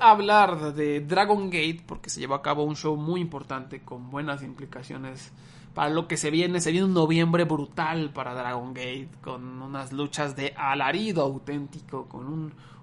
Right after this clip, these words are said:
unas, este, historias de, de manga, ¿no? De, y Naruto tiene estas historias llenas de drama y locura. Es, ha sido un,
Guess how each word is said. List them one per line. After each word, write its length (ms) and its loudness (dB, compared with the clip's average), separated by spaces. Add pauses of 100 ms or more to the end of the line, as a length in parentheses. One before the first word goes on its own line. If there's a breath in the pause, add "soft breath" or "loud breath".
unas, 420 -2
este, 500 -10
historias 1000 -2
de, 300 -8
de 240 -6
manga, 640 4
¿no? 180 2
De, 160 0
y 60 -6 (240)
Naruto 560 4
tiene 220 0
estas 240 -4
historias 640 -6
llenas 320 -4
de 80 -8
drama 400 -6
y 60 -10
locura. 580 -2 (480 loud breath)
Es, 520 -16
ha 100 -12
sido 300 -8
un, 440 -8